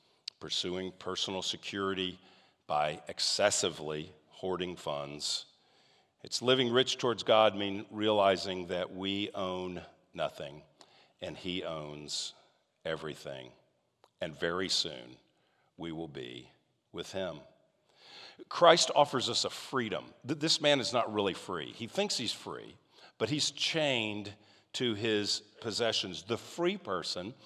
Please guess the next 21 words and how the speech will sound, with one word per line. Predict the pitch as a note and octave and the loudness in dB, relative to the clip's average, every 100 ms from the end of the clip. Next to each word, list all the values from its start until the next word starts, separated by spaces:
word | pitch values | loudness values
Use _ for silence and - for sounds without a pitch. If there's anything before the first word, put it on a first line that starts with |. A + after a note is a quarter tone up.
| - - - | -20 -10 -4
is | B2 | -2
the | A#2 | 0
one | A#2 A#2+ | 0 0
who's | A#2 G#2+ - | 0 -2 0
able | A#2+ A2+ G#2+ | 0 0 -4
to | - | -6
take | - - C3 C3+ | -6 -4 -4 -4
what | B2 | -4
they | A#2 | -2
receive | G#2 F#2+ - G#2 F#2+ | -2 -2 0 -2 -4
and | F#2 | -4
say, | G2+ | -4
"God, | F2+ G2+ - - - | 2 2 2 -6 -4
how | - D3+ G#3 | 2 4 4
can | - C#3+ | 0 -4
I | G2+ G2+ | -2 -2
use | F2+ F2 G2+ G2+ F2 F2 | -4 -6 -6 -6 -6 -8
this | D#2 A1 - - - - - _ _ _ _ _ - | -8 -6 -2 2 2 -2 -18 _ _ _ _ _ -14
for | F2+ | -4
my | D#2+ | -4
family? | - F#2 E2+ D#2+ A1+ G1+ | -2 -4 -2 -6 -8 -14